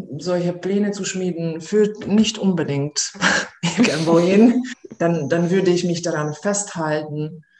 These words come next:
Ähm, auf jeden Fall möchte ich gesund sein, ähm, glücklich, dass es mir gut geht. Und es wäre schön,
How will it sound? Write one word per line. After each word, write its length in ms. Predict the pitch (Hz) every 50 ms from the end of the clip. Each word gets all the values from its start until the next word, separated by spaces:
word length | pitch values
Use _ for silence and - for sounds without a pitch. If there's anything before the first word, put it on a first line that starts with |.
| _ - - - _ _ _ -
Ähm, 800 | - 170 175 175 175 180 180 180 180 180 185 185 185 185 185 _ _ _ _ _ _ _ _
auf 160 | - 175 170 196
jeden 280 | 202 202 190 180 180
Fall 500 | 175 185 175 165 160 156 151 147 - - - -
möchte 380 | - 135 170 170 170 - - 143
ich 320 | 156 170 170 - - -
gesund 360 | - 175 165 175 185 190 185
sein, 580 | 180 185 180 170 170 165 165 165 165 165 165 165 _ _ _ _ _ _ _ _ _ _ _ _ _ -
ähm, 840 | - 156 156 156 156 156 151 151 147 143 127 - - - - - - - - - - - - 123 135 143
glücklich, 680 | 165 160 185 180 180 180 170 170 165 165 165 165 -
dass 140 | - 196 196
es 180 | 214 202 208 -
mir 160 | 196 196 185
gut 300 | 190 175 175 170 170 147
geht. 480 | - 170 156 156 156 151 - - _ _
Und 280 | 156 160 165 160 151 160
es 400 | 165 160 - - - - - -
wäre 220 | 170 170 165 165
schön, 400 | 160 - - 175 165 165 160 156